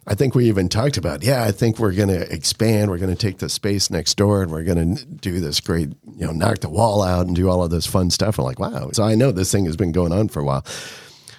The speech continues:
So not only do you have the challenge of obviously expanding your restaurant, but you have the pandemic, you know, happening. I don't know whether that was good or bad, right? Because, you know, pandemic and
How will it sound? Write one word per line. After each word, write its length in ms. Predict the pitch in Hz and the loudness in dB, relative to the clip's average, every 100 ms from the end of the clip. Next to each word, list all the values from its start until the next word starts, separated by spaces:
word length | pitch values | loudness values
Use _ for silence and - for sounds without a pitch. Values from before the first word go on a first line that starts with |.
| - | -8
So 180 | - 120 | 0 2
not 240 | 135 190 | 4 2
only 220 | 147 117 | 2 0
do 100 | 101 | 2
you 80 | 107 | 4
have 160 | 110 95 | 4 2
the 80 | 82 | 0
challenge 460 | - 110 104 87 | 0 2 2 2
of 140 | 85 80 | 2 0
obviously 640 | - 92 87 - 82 82 - | 0 0 0 -2 -4 -6 -8
expanding 840 | 76 - - 104 104 92 85 - | -8 -6 0 2 2 2 0 -2
your 220 | - 85 76 | -2 0 0
restaurant, 880 | 80 98 127 - 82 65 64 67 - | 2 2 2 0 -4 -2 -4 -6 -4
but 280 | 78 71 71 - _ _ _ _ - | 0 0 0 -4 _ _ _ _ -4
you 100 | 107 | 0
have 120 | 107 | 2
the 80 | 104 | 4
pandemic, 840 | - 113 104 78 143 - - - - | 2 2 -2 2 2 0 -4 -18 -14
you 180 | - 101 | -8 -8
know, 140 | 78 | -6
happening. 500 | 82 80 76 76 80 | -4 -4 -4 -4 -2
I 140 | 85 | 2
don't 120 | - - | 2 2
know 100 | 78 | 2
whether 300 | 82 85 82 | 2 4 2
that 140 | 80 | 2
was 140 | 78 - | 0 0
good 220 | 95 90 | 2 2
or 80 | 80 | 0
bad, 380 | 104 - - | 0 -2 -4
right? 280 | - 87 - | -6 -4 -2
Because, 840 | 78 67 85 73 71 - - - - | -2 0 0 0 0 -2 -2 -4 -4
you 100 | 78 | -4
know, 220 | 76 80 - 117 123 139 | -2 -4 -6 -12 -16 -8
pandemic 600 | - 90 80 87 92 80 | -2 0 2 4 4 2
and 160 | 85 | -4